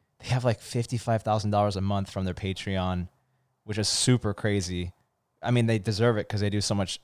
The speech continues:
entertainment and they tour the world and they're just hilarious, man. And I kinda see, it's cool 'cause a lot of people are saying that Parker and I have really good chemistry together. And, you know, he,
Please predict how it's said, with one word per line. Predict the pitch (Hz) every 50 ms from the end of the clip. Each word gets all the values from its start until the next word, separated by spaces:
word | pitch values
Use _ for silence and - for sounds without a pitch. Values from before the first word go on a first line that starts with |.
| _ -
entertainment | 110 104 98 95 - - 107 104 98 95 95 92
and | 67 90
they | 95 87
tour | - - - 120 110 101
the | 95 95
world | 95 104 117 123 123 120 120 110
and | 104 95 90 90 87 _ _ _ _ _ _ _
they're | - 107
just | 107 123 120 - -
hilarious, | 98 101 92 101 104 107 107 104 95 92 - -
man. | 101 98 98 98
And | 95 101
I |
kinda | 104 - 120 113 110
see, | 101 - - 117 110 107 101 - - - _ _ _ -
it's | 127 110 -
cool | - 160 151
'cause | - 147 123
a | 127
lot | 139 139
of | 131
people | 139 131 - 127
are | 120
saying | - - 123 120
that | 117 110 -
Parker | - 147 117 110 -
and | 123 113
I | 110 107
have | 113 110
really | 107 117 110
good | 101 95 -
chemistry | - 110 110 107 - 123
together. | 113 117 101 117 117 117 123 120
And, | 110 104 101 101 -
you | - 113
know, | 107
he, | 98 - - 117 117 113 110 98